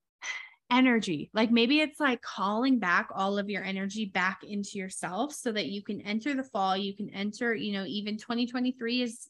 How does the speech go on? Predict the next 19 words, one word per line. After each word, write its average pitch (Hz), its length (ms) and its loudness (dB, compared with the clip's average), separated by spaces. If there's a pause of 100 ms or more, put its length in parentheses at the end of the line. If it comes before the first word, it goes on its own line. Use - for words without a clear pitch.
(160)
happening 359 520 -2
soon. 302 520 0
We're 190 160 0
only 226 220 2
a 226 60 -2
few 233 180 -2
months 233 300 0
away. 190 600 2 (460)
This 226 240 4
is, 233 200 0
like, 202 280 2
reclaiming 196 800 -2
all 170 240 -8
those 170 280 -6
lost 160 300 -8
parts, - 380 -8
bringing 208 400 0
everything 190 440 -4 (120)
back 180 280 0